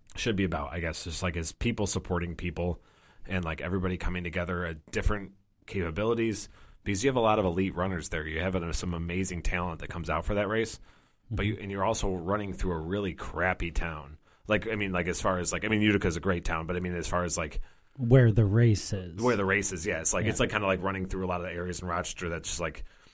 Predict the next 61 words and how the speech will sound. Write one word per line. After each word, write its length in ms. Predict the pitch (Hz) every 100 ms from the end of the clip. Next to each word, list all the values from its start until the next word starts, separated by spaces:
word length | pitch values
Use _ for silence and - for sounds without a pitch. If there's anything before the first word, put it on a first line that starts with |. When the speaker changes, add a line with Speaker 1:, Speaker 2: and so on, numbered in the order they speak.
| -
Speaker 1:
you 100 | 107
know, 60 |
are, 140 | 98 92
like, 100 | 90
some 140 | 95
abandoned 500 | 87 92 92 90 87
areas. 420 | 82 85 80 82
You 60 | 107
know, 100 | 90
it's, 140 | 87
like, 120 | 92 90
not, 320 | 92 90 90
Speaker 2:
Mm-hmm. 60 | 101
Speaker 1:
like, 260 | 80 - - - - _ _
it's 200 | 92 -
not, 260 | 120 113
like, 260 | 101 87 85
beautiful 460 | 92 98 90 98 85
scenery 600 | - 95 87 85 80 78
and 100 | 80
stuff 220 | - 76
like 120 | -
Speaker 2:
Mm-hmm. 100 | 73
Speaker 1:
that, 120 | 76 80
you 80 |
know. 320 | 90 76 76 80
Yeah, 440 | 85 87 78 76 76
um, 160 | 73 - -
I 80 | 82
think 180 | 92 82
even 300 | 82 80 78
people 320 | 92 80 82
in 60 | 85
Utica 280 | 85 78
would 140 | 78 78
admit 280 | 76 76 -
that. 140 | 80
You 60 | 110
know 60 |
what 60 | 95
I 20 |
mean? 120 | 92
It's 120 | 87 190
Speaker 2:
Well, 60 |
Speaker 1:
like 60 | 170
Speaker 2:
no, 160 | 180 131
Utica's 680 | 117 127 185 220 139 107
a, 60 | 117 117
the 260 | 143 139 127
part 320 | - 160 214
of 160 | 151 117
Utica 400 | 131 139 - 120
that 200 | 117 104
is 120 | 98
still 380 | - - 123 101
there 500 | 101 165 143 92 - -
is 260 | 120 107
a 60 | 107
great 300 | 101 101 -
town. 280 | 143 156 -
Speaker 1:
Yeah. 220 | 120 123